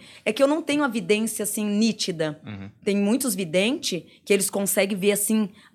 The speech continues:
Speaker 1: tudo certinho.
Speaker 2: Sei.
Speaker 1: Então, tem dias que eu tô com a vidência afloradíssima. Tipo, ó,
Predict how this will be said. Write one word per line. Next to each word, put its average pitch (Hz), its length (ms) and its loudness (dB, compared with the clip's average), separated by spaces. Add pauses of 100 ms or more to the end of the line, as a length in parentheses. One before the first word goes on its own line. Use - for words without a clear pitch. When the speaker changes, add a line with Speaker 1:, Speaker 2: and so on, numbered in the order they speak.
(100)
Speaker 1:
tudo 294 240 -2
certinho. 233 540 -2
Speaker 2:
Sei. 110 300 -4 (100)
Speaker 1:
Então, 220 320 0
tem 233 220 4
dias 208 360 2
que - 80 -6
eu 254 60 0
tô 240 140 2
com 233 80 -2
a 226 40 2
vidência 196 440 0
afloradíssima. 214 680 -2
Tipo, 180 300 -4 (280)
ó, - 120 0